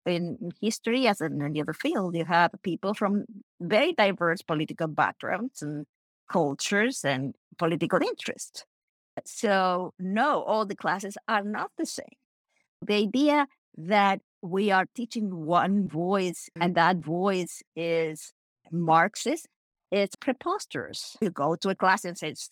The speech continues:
uh, in math and says two plus two, seven, a person will say, "Okay, that's your opinion, but it's not right."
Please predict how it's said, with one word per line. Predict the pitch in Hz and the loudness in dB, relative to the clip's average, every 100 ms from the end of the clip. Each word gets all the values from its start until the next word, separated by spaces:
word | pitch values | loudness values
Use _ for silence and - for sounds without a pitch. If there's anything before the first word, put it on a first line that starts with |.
| 165 | -6
uh, | 135 151 - | -6 -8 -12
in | 156 151 | -12 -6
math | 127 180 - | 0 0 0
and | 165 | -4
says | - 151 - | -4 -8 -6
two | 175 175 180 - | -4 -2 -2 -4
plus | 165 156 147 - | 0 0 0 -4
two, | 170 151 160 160 | -6 -4 -4 -6
seven, | - 269 330 196 156 226 _ _ _ _ _ _ | -4 0 0 0 -2 -6 _ _ _ _ _ _
a | 170 | -8
person | - 170 - 185 | -4 -4 -4 -6
will | 196 | -6
say, | - 196 196 | 0 2 2
"Okay, | 392 - 175 | 0 -2 -2
that's | 185 214 - | 0 -2 0
your | 254 | -2
opinion, | 226 233 294 277 156 165 | -2 -4 -4 -4 -6 -2
but | 170 175 | 0 0
it's | 180 | -2
not | 170 165 175 | -4 -4 -4
right." | 427 - - | -4 -6 -10